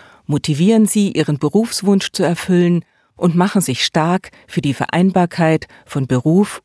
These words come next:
und Familie. Text von Melina Schäuber, gesprochen von Marion Koch.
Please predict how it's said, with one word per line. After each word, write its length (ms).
und 160
Familie. 680
Text 380
von 160
Melina 460
Schäuber, 600
gesprochen 540
von 180
Marion 500
Koch. 420